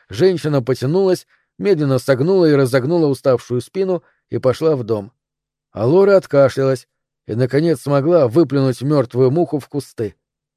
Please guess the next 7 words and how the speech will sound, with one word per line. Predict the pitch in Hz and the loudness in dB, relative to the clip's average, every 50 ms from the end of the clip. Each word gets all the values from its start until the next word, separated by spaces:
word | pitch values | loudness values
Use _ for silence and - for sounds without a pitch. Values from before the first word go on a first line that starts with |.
| _ _ _ _ - | _ _ _ _ -12
Затем | 104 107 131 135 123 - 165 156 143 | -2 0 0 0 2 2 2 2 2
нащупала | 147 147 135 - 165 151 - 151 147 135 | 2 0 2 2 0 2 2 4 4 4
фотографию, | 120 - 127 131 135 123 147 175 185 170 - - 139 131 | 4 2 2 2 2 2 4 4 4 4 4 2 2 2
которую | - 139 127 147 139 139 139 | 2 2 0 2 2 4 2
засунула | 127 117 147 131 - 156 151 139 135 127 | 2 2 -2 -2 -2 -2 0 0 0 0
под | - 135 131 131 | -2 -2 0 0
рубашку. | 135 123 131 127 - - - - 135 | 0 0 0 -2 -2 -6 -14 -20 -20